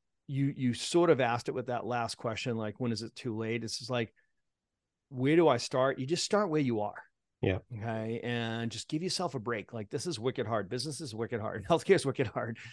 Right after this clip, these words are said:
Speaker 2: Yeah.
Speaker 1: Leading a team of people is wicked hard, right? Marketing is wicked hard. Sales is wicked hard. All of this is hard. Okay. So
Speaker 2: Mm-hmm.
Speaker 1: give yourself a break, uh, and just recognize that, um,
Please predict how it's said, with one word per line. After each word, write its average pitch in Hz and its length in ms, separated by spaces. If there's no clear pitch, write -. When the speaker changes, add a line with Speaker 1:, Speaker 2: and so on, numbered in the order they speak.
Speaker 2:
Yeah. 139 160
Speaker 1:
Leading 151 160
a - 20
team 160 220
of 147 120
people 120 200
is 101 100
wicked 120 240
hard, 101 240
right? 104 180
Marketing 127 340
is 107 100
wicked 110 180
hard. 104 220
Sales 123 300
is 104 100
wicked 131 180
hard. 107 180
All 156 180
of 170 60
this 170 160
is 147 80
hard. 139 220
Okay. 113 180
So 107 140
Speaker 2:
Mm-hmm. 107 80
Speaker 1:
give 131 120
yourself 156 300
a 135 60
break, 110 280
uh, 117 240
and 123 140
just 135 160
recognize 123 560
that, 110 440
um, 104 420